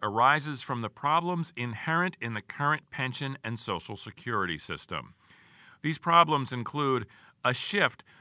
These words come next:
from defined benefit to defined contribution plans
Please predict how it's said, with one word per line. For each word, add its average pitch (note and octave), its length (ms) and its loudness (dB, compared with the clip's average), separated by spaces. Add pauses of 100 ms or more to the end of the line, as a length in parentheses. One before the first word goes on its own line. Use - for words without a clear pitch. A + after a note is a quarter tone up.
from B2+ 340 2 (120)
defined E3 580 2
benefit G2 520 0 (340)
to D3+ 140 -2
defined C#3+ 600 2
contribution C#3+ 800 -2
plans D#2+ 540 -4